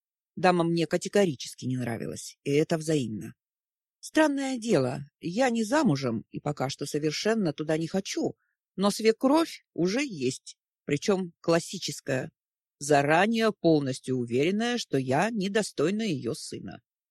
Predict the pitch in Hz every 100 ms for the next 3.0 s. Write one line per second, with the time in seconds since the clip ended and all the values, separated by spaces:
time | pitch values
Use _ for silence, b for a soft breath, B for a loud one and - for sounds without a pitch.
0 | - 320 269 277 254 269 254 254 247 240
1 | 196 202 302 - 302 262 214 220 254 226
2 | 233 220 165 - - 120 - - -